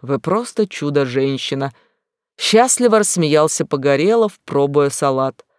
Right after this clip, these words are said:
«Я-то застремался, интерьер, скажем, странный, а тут вкуснотища». «Ну, кафешечка моя, а много ли на трех столиках заработаешь?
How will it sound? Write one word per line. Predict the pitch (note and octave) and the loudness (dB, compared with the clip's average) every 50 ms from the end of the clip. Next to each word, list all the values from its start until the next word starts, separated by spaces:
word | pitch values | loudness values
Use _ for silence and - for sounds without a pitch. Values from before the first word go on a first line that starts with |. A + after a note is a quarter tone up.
| _ _ _ _ _ _ _ _ _ _ _ _ | _ _ _ _ _ _ _ _ _ _ _ _
«Я-то | - D#3+ E3+ F#3 F#3+ F#3+ - F3+ E3+ | -2 2 2 2 2 2 2 0 0
застремался, | D#3+ F#3+ F3+ - - E3 F3+ G3+ A#3 C#4+ C4 G3+ D#3 - - D#3 | 0 -2 -4 -2 -2 0 0 0 0 -2 -4 -4 -2 -2 -2 0
интерьер, | D3+ C#3 - E3 D#3 D3+ D3+ D#3 D3 | 0 0 2 2 2 4 4 2 2
скажем, | - - - D#3 C#3 D#3 D#3+ | 0 0 0 0 0 0 -2
странный, | - - - G#3+ B3 B3 G#3+ E3 C#3 B2+ B2 A#2+ - _ _ _ _ _ _ _ _ - | -4 -4 -2 0 0 2 0 0 -2 -4 -6 -8 -10 _ _ _ _ _ _ _ _ -8
а | B2 C3 C3+ | -6 -6 -4
тут | - - F3+ G#3+ C4 C#4+ C4+ | -2 -2 -2 0 0 -2 -4
вкуснотища». | - - - C4 - - A#3+ B3+ C4 - - - C#3+ C#3 C#3 C#3 B2+ - - - - D#3 D3 C#3+ B2+ _ _ _ _ _ _ _ _ _ _ _ _ _ _ _ _ _ _ _ _ _ _ _ _ _ _ _ | -6 -8 -6 -6 -4 -2 -2 -2 -2 -4 -4 -4 -2 -2 -2 -2 -2 -4 -4 -2 0 0 0 0 -2 _ _ _ _ _ _ _ _ _ _ _ _ _ _ _ _ _ _ _ _ _ _ _ _ _ _ _
«Ну, | - A3+ B3 B3 A#3 A3+ G#3+ F#3+ F#3 F3 E3 - - | -8 -4 -2 0 2 2 2 2 0 0 -2 -6 -8
кафешечка | - - E3 - - E3 D3+ - - - - E3 | -6 -6 -4 -2 -2 -4 -4 -4 -6 -6 -4 -2
моя, | D#3 E3 F3+ F#3 G#3+ B3+ B3+ A3 F3+ D#3+ - _ _ | -2 0 0 0 0 2 2 4 2 2 0 _ _
а | - E3 D#3+ | 0 2 2
много | D#3 D#3+ F3+ G3 A3+ A#3+ - B3+ G3+ E3+ | 4 4 4 4 2 2 0 2 2 4
ли | D#3 D3+ | 4 4
на | D3+ D#3 D#3 | 4 2 2
трех | - - D#3+ D#3+ D3+ - | 0 0 0 0 0 0
столиках | - - - E3 D#3 D3+ D3 - D#3+ D3+ | -2 0 2 4 4 4 2 0 -2 -2
заработаешь? | C#3 C#3+ E3 D#3 D#3 D3 C3+ C#3+ C#3 B2 - C3+ C#3 C#3+ C3+ - - - | 0 0 0 2 0 0 -2 -4 -4 -4 -6 -8 -6 -6 -6 -6 -6 -8